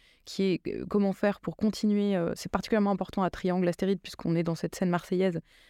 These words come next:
euh, d-, d'être un lieu vraiment international. Nous, on fait venir, euh, à, à, à Marseille des artistes qui viennent d'ailleurs en France ou de, ou de l'international par les programmes de résidence,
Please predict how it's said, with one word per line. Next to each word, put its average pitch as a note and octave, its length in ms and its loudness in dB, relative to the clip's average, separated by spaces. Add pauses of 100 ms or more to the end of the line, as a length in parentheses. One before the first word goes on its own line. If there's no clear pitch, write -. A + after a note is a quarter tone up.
(240)
euh, D#3+ 320 2 (100)
d-, D#3 180 -2
d'être F3+ 300 0
un F#3 40 2
lieu F3 120 2
vraiment F3+ 340 0
international. F#3+ 800 2
Nous, F3+ 80 0
on D#3+ 120 0
fait G#3 280 0
venir, G3+ 540 2
euh, E3 360 0
à, E3 360 -2
à, E3 240 0 (120)
à F3 60 4
Marseille F3 380 0
des F3 140 0
artistes F3 460 -4
qui E3+ 140 -6
viennent E3 180 2
d'ailleurs F#3 300 4
en F3+ 80 -2
France F#3+ 400 -4
ou F3+ 60 -6
de, F3+ 200 -6
ou F#3 80 -2
de E3+ 60 0
l'international F3+ 640 2
par F3 140 -2
les F3 80 0
programmes F3 260 -2
de E3+ 60 0
résidence, E3+ 480 -2